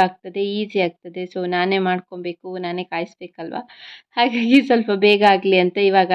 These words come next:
ಅರ್ಜೆಂಟಿಗೆ ಎಷ್ಟು ಬೇಕೋ ಅಷ್ಟನ್ನಷ್ಟೇ ನಾನು ಮಾಡ್ತಾ ಇದ್ದೇನೆ. ನೆಕ್ಸ್ಟ್ ಉಳ್ದಿದ್ನ ನಾನು ಫ್ರಿಜ್ಜಲ್ಲಿ ಇಟ್ಕೊಂಡ್ಬಿಡ್ತೇನೆ, ನಾಳೆ ನಾಡಿದ್ದು ಏನಾದ್ರು ತೆಗ್ದು ಮಾಡ್ಕೊಳ್ಳೋಣ ಅಂತ ಹೇಳ್ಬಿಟ್ಟು. So ಇವಾಗ ಮಾಡ್ತಾ ಇದ್ದೇನೆ ಸ್ನೇಹಿತರೆ.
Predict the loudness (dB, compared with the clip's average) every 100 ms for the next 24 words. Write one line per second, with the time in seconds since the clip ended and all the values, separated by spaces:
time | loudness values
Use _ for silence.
0 | 2 2 -4 -8 -6 -2 -4 -4 -10 -10
1 | -8 -8 -10 -10 -10 -8 -8 -8 -12 -10
2 | -8 -6 -6 -8 -10 -16 -14 -12 -10 -12
3 | _ -20 -20 _ -12 -12 -12 -8 -6 -4
4 | -6 -2 -2 0 0 -2 -2 -2 0 0
5 | -2 -6 -6 -6 -8 -8 -6 -4 -2 0
6 | 0 0 0 0 -2 -2 -4 -4 -6 -10
7 | -14 -16 -16 -12 -10 -12 -14 -14 -12 -10
8 | -12 -14 -16 -16 -18 -18 -18 -18 -20 -20
9 | -20 _ -6 0 2 2 4 4 4 4
10 | 2 4 2 2 0 -2 2 2 0 -4
11 | -10 -12 -12 -12 -12 -10 -12